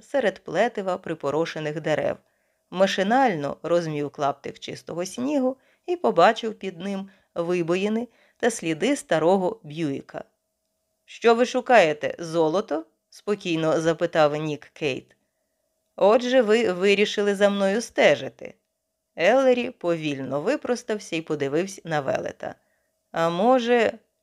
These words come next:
ні, перепрошую. Це, безперечно, Райнакова ідея". Вираз на засмаглому обличчі в хлопця не змінився. "Ви зовсім з глузду з'їхали.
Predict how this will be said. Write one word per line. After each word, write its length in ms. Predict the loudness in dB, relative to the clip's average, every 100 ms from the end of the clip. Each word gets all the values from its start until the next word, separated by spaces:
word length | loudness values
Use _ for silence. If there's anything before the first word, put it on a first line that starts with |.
| _ -12
ні, 360 | -6 -4 -4 -2
перепрошую. 800 | 2 2 2 -4 -6 -8 -10 -12 _ _ _ _
Це, 300 | -4 4 4
безперечно, 840 | 4 0 0 2 2 0 -2 -4 -2
Райнакова 720 | 4 4 4 0 -6 -10 -10 -10
ідея". 500 | -10 -6 -6 -6 -10 _ _ _ _ _ _ _ _ -12
Вираз 560 | -2 2 4 4 0
на 200 | -4 -2
засмаглому 680 | -2 -4 0 0 2 -2 -2
обличчі 460 | -4 -2 -6 -6 -12
в 40 |
хлопця 560 | -4 0 0 -2 -4 -4
не 180 | -2 -4
змінився. 680 | -4 -8 -8 -12 -14 -14 -14 _ _ _ _ _ _ _ _ _ _ -2
"Ви 220 | 4 6
зовсім 520 | 6 4 2 -6 -8
з 60 | -6
глузду 520 | -4 -4 -6 -6 -8
з'їхали. 600 | -8 -10 -8 -8 -8